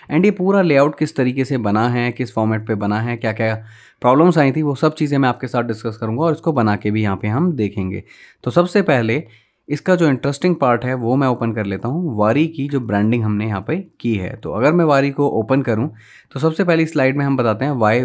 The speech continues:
वारी, वारी क्यों नाम रखा गया। तो वारी एक यात्रा का नाम होता है, जो महाराष्ट्र में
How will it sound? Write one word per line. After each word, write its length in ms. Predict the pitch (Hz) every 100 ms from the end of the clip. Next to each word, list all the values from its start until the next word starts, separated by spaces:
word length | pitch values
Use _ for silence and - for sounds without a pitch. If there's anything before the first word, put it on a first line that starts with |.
| 113
वारी, 280 | 95 95
वारी 280 | 101 120 156
क्यों 240 | 170 175 170
नाम 220 | 131 113
रखा 200 | 98 98
गया। 220 | 95 92
तो 160 | 98 117
वारी 300 | 120 143 196
एक 100 | 180
यात्रा 360 | 135 123 143 147
का 120 | 151
नाम 200 | 131 127
होता 220 | 107 117
है, 60 | 156
जो 100 | 143
महाराष्ट्र 540 | 113 113 113 - 110
में 220 | 107 196